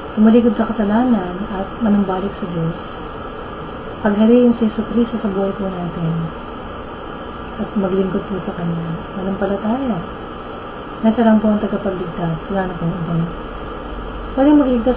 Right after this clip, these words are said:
po sa atin, hindi siya, ano po? Kung hindi dumating ang Panginoong Hesus sa mundo,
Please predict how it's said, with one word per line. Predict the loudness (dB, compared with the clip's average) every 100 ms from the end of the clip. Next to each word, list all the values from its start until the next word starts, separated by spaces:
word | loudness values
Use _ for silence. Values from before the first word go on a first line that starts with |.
| 2
po | 2
sa | 2 -2
atin, | 2 2
hindi | 4 4 2
siya, | 0 -2
ano | -2 -4 -6
po? | -4 -4 -4 -8 -10 -10 -10 -10 -10 -10 2
Kung | 6
hindi | 8
dumating | 8 6 4
ang | 4
Panginoong | 4 4 4 4
Hesus | 4 0 2
sa |
mundo, | 4 4